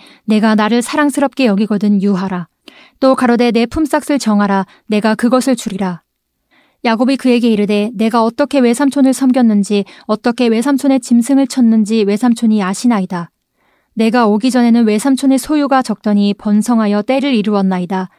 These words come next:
나의 공력을 따라 여호와께서 외삼촌에게 복을 주셨나이다. 그러나 나는 어느 때에나 내 집을 세우리이까?"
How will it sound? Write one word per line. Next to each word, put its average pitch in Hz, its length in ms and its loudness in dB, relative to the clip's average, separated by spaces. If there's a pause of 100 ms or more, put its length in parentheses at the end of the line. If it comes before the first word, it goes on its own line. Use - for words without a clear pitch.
(320)
나의 220 220 0
공력을 226 420 2
따라 220 320 -2
여호와께서 240 560 -2
외삼촌에게 254 640 0
복을 254 280 0
주셨나이다. 202 720 -2 (480)
그러나 226 340 2
나는 220 280 2
어느 240 260 2
때에나 247 380 2
내 247 180 2
집을 269 260 -2
세우리이까?" 220 680 -2